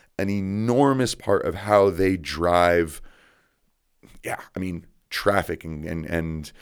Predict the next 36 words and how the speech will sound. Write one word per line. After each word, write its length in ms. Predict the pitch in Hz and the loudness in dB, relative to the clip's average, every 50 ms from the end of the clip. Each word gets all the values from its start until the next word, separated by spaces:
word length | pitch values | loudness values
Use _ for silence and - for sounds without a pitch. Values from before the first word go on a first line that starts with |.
| - - - - _ _ _ _ - _ _ _ - | -20 -20 -20 -20 _ _ _ _ -20 _ _ _ -2
and 560 | 92 87 85 85 82 82 82 80 - - - - _ _ _ _ _ _ _ _ _ _ _ _ _ - | -2 -2 -2 -2 -4 -6 -8 -8 -10 -14 -18 -20 _ _ _ _ _ _ _ _ _ _ _ _ _ -2
interest, 580 | 123 135 - - - - - - - - - - _ _ _ _ - | -2 -2 -2 -4 -6 -6 -6 -8 -12 -14 -16 -20 _ _ _ _ 0
right? 220 | 98 110 110 - | 0 0 2 0
But 80 | - 110 | -2 -2
the 80 | 131 | 2
reality 460 | 135 139 143 143 147 143 131 123 123 117 | 6 8 8 8 8 8 6 4 4 4
is 260 | 113 110 104 - - _ | 4 4 2 -2 -8 _
we 160 | - 107 123 131 | -4 -2 4 8
watch 220 | 135 135 127 - | 8 8 8 6
it 80 | 113 117 | 2 -4
for 60 | 113 | -4
the 60 | 98 | -4
sport. 480 | - - - - 107 92 82 - - _ _ _ | -4 -4 0 2 2 2 2 -2 -6 _ _ _
This 220 | - 110 117 - - | -4 -4 -2 0 0
other 180 | 110 117 127 | 2 2 0
stuff 300 | 117 - - 131 120 - | 0 2 2 2 2 2
is 100 | 117 101 | 0 0
just 200 | 90 104 95 - | 0 -2 -2 -2
fluff. 580 | - - - 90 98 104 - 92 - - - - | -6 -12 -4 0 2 2 2 0 -4 -10 -12 -6
I 80 | - 104 | -4 -2
mean, 300 | 104 107 104 107 104 - | -2 0 -2 -2 -4 -2
it, 240 | - 113 113 - - - | 0 0 0 0 0 0
as 100 | - 117 | 0 0
a 60 | 113 113 | 0 0
Chelsea 340 | - - 135 131 - 120 | 2 4 4 4 2 0
fan, 240 | 110 - 107 101 95 | -4 -2 -2 0 0
if 80 | 95 - | -2 -2
Chelsea 400 | - 131 135 131 - 139 123 - - - - - _ - - 85 78 - | -2 -2 -2 0 0 -2 -4 -4 -8 -14 -20 -20 _ -20 -18 -18 -12 -4
didn't 280 | - 123 127 123 135 | -2 -2 0 0 -2
have 240 | 123 117 107 117 117 | -4 0 2 2 2
an 80 | 110 104 | 2 0
Instagram 420 | 104 107 - - 117 123 123 123 | -2 -2 -4 -2 0 0 0 0
and 100 | 113 92 | 0 0
didn't 280 | 82 98 113 117 - - | 0 -2 -2 -2 -4 -2
post 340 | - - 98 101 117 - - | 0 2 4 2 2 0 -2
stuff, 380 | - - 139 147 151 - - | 0 0 0 0 0 -4 -10